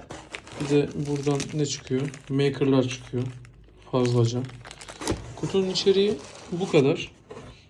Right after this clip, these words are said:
Ee, kurulduktan sonra, kurulumunu yaptıktan sonra inşallah onu da çözdükten sonra eğitici videolarda çekmek nasip olur inşallah. Ee, kullanma kılavuzuna bakarak sizler de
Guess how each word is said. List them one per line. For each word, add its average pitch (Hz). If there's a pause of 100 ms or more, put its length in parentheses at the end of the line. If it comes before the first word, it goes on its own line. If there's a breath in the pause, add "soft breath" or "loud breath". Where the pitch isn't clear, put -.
(200)
Ee, 139
kurulduktan 165
sonra, 151
kurulumunu 151
yaptıktan 151
sonra 131
inşallah 139 (540 loud breath)
onu 143
da 147
çözdükten 143
sonra 131
eğitici 139
videolarda 127 (160)
çekmek 127
nasip 135
olur 127
inşallah. 127 (580 loud breath)
Ee, 123
kullanma 147
kılavuzuna 131
bakarak 127
sizler 131
de 123